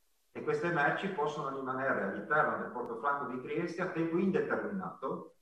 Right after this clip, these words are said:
senza dover pagare garanzie per il valore del dazio e dell'iva sospese. Questo è lo scopo fondamentale del regime di Porto Franco, quello che già conosciamo, che già utilizziamo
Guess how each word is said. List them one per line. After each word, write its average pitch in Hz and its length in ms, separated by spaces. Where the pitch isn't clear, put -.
senza 165 380
dover 139 260
pagare - 760
garanzie 139 1000
per 127 380
il 117 100
valore 120 380
del 104 100
dazio - 380
e - 40
dell'iva 104 280
sospese. - 800
Questo 196 260
è 180 60
lo 147 120
scopo 165 420
fondamentale 117 760
del 107 120
regime 110 420
di 98 100
Porto - 340
Franco, - 360
quello - 200
che 120 80
già 147 220
conosciamo, - 640
che - 80
già 135 140
utilizziamo 113 960